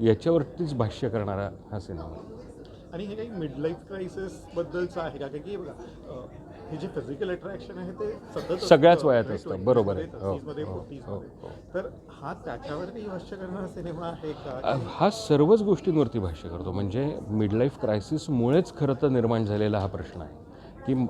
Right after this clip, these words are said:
Speaker 1: अशा वयाच्या टप्प्यावर ही सगळी मंडळी आहेत
Speaker 2: हां.
Speaker 1: की तोच एक स्वतः क्रायसिस आहे, तोच एक स्वतःचा स्वतः प्रॉब्लेम आहे की आपलं वय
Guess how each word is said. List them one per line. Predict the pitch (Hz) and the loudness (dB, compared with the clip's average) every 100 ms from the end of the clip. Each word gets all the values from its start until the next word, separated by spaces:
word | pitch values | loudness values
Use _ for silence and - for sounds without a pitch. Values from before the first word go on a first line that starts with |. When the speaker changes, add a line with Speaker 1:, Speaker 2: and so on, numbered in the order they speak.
| - | -2
Speaker 1:
अशा | 110 - | -4 2
वयाच्या | 165 160 147 165 156 | 4 4 4 0 -2
टप्प्यावर | 127 - 143 | -4 2 2
ही | 131 131 | 2 0
सगळी | 131 120 | 0 2
मंडळी | 123 110 107 110 | 2 4 4 4
आहेत | 95 85 85 - | 4 0 -6 -10
Speaker 2:
हां. | - - - - | -14 -14 -18 -4
Speaker 1:
की | 147 | -4
तोच | - 156 165 | 0 2 4
एक | 196 180 | 2 2
स्वतः | 147 - 156 | 0 4 4
क्रायसिस | 160 - 123 117 - 101 | 4 2 6 6 4 -4
आहे, | 87 - - - | -6 -12 -18 -6
तोच | - 165 | -2 0
एक | 175 | 0
स्वतःचा | - 127 127 120 135 127 | 0 2 2 2 0 -2
स्वतः | - 117 131 | -2 0 2
प्रॉब्लेम | 123 113 98 104 | 0 2 2 0
आहे | 101 95 | -2 0
की | 120 | -2
आपलं | 107 135 | 2 2
वय | 117 117 113 | 6 8 6